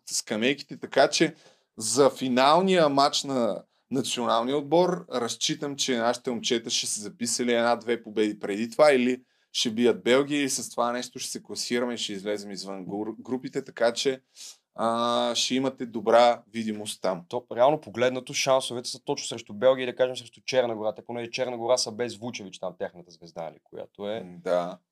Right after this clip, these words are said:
Speaker 2: А и те са, а, не, не кажем по-слаби, нали, но са малко една и една класа по-надолу от руснаците. Тоест, нали, това е наш,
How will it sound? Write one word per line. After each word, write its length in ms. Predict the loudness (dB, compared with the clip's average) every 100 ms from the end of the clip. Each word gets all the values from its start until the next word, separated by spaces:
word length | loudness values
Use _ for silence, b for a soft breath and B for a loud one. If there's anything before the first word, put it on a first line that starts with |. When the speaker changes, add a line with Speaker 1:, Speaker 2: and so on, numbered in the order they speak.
| _
Speaker 2:
А 160 | 2 2
и 100 | 2
те 140 | 0
са, 160 | 0 -6 _ _ _ _ _ -8
а, 160 | -6 -6
не, 100 | -8
не 220 | -12 -10 -4
кажем 320 | -2 -2 2
по-слаби, 480 | 2 6 6 8 6
нали, 220 | 0 -2
но 100 | -2
са 240 | 0 -2
малко 480 | 2 6 8 8 6
една 160 | 6 6
и 40 |
една 180 | 4 2
класа 320 | 0 0 0
по-надолу 340 | 2 2 0
от 120 | -2 -8
руснаците. 540 | -6 -2 -2 -4 -20 _
Тоест, 220 | -2 -2
нали, 140 | -2 2
това 220 | 6 6
е 40 |
наш, 240 | 6 2